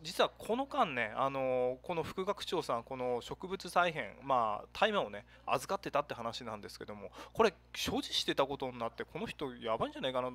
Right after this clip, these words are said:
ちらっと思ったんですけど、その辺どうなんですかね。まあ、本人はね、あの、その時はもう、あの、大麻かもしれないけど、大麻じゃないかもしれないから、よく、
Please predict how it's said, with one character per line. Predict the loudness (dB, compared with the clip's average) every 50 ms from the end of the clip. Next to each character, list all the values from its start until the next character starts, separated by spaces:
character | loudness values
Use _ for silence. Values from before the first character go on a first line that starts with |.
| -6
ち | -6 -6
ら | -6 -6
っ |
と | -6 -6
思 | -6 -6
っ | -6
た | -4 -4 -6
ん |
で | -6
す | -8
け | -12
ど、 | -12
そ | -10 -8
の | -6 -6
辺 | -6 -4
ど | -2 0 0
う | 0
な | 0 -2
ん | -4 -6
で | -8
す | -10 -8
か | -6 -6
ね。 | -6 -6 -8 -12 -18 -20 -8 -4 0
ま | 2
あ、 |
本 | 2 2 2
人 | 2 2
は | 0 0
ね、 | 0 -2 0
あ | 0 0 0
の、 | 0 -2 -2 -2 -4 -4 -4
そ | -2 -2
の | -2 -2
時 | -2 -4 -2 -2
は | -4
も | -4 -6 -10
う、 | -12 -12 -10
あ | -8 -6
の、 | -6 -6 -6 -6 -8 -8 -10 -14 -18 -16 -2
大 | 2 4 4 4
麻 | 4 2
か | 0 2 2
も | 2 2
し | 2 -2
れ | -4 -4 -2
な | -2 -2
い | -4
け | -4 -6 -4
ど、 | -4 -6
大 | -4 -2 -2
麻 | -2 -2
じ | -2 -4
ゃ | -2
な | -2
い | 0 0
か | 0 -2
も | -2
し | -2 -4
れ | -4 -4 -4
な | -4 -4
い | -4
か | -4 -4
ら、 | -4
よ | -6 -8
く、 | -10 -12 -14